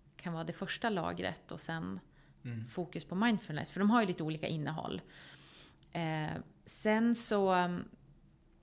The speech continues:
Speaker 1: eh, den studie vi gjorde nu senast med appprogrammarna så jämförde vi med mindfulness-appen.
Speaker 2: Mm.
Speaker 1: Och sen hade vi vår compassion-app och sen en väntlista.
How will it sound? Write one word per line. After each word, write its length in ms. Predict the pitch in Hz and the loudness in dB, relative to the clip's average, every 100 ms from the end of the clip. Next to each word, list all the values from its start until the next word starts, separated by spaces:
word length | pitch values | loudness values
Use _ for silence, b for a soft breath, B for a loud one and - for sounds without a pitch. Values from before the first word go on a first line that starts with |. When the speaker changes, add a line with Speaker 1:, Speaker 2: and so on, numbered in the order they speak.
| - _ - | -20 _ -4
Speaker 1:
eh, 200 | 175 165 | -2 2
den 140 | 185 | 0
studie 320 | 180 196 180 180 | 2 2 2 4
vi 240 | 247 277 | 4 4
gjorde 220 | 196 170 | 4 0
nu 140 | 165 170 | -2 -2
senast 480 | 190 175 240 226 | 0 2 4 2
med 240 | 175 165 - | 0 -2 -2
appprogrammarna 600 | - 208 240 269 185 180 | -4 0 2 4 2 0
så 120 | 196 | 0
jämförde 400 | 190 185 - 285 | -2 0 0 0
vi 120 | 185 | 2
med 160 | 170 165 | 0 0
mindfulness-appen. 880 | 175 170 185 180 - - 131 208 220 - B | 0 -2 -2 -2 -4 -4 -2 0 0 -4 B
Speaker 2:
Mm. 200 | 120 120 B | -6 -6 B
Speaker 1:
Och 120 | - | -4
sen 120 | 185 185 | 0 0
hade 160 | 170 | 0
vi 100 | 170 | -2
vår 200 | 165 160 | 0 -2
compassion-app 640 | 160 170 170 - 160 160 - | -2 -4 -4 -4 -4 -6 -6
och 60 | 156 | -6
sen 120 | 160 | -2
en 60 | |
väntlista. 640 | 196 185 202 233 - - 175 | -2 -2 -2 -2 -2 -4 -4